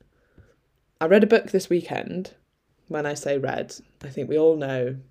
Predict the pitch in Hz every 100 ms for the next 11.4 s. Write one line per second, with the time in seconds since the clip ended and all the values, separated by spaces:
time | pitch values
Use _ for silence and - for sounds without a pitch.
0 | _ _ 175 180 202 180 156 - 165 147
1 | 147 - 139 131 131 131 131 - 135 139
2 | 139 139 - 135 - 156 160 156 - 135
3 | 127 - - - 131 127 127 123 127 -
4 | 208 269 277 269 262 - - - - 165
5 | 170 180 196 196 - - - - - 127
6 | _ _ _ _ - - - - _ 185
7 | 170 127 101 - 175 170 - 220 - -
8 | 165 123 78 - - - _ _ _ 160
9 | - 190 180 - - - - - 151 151
10 | 135 123 - 131 _ _ - 185 233 240
11 | 208 110 -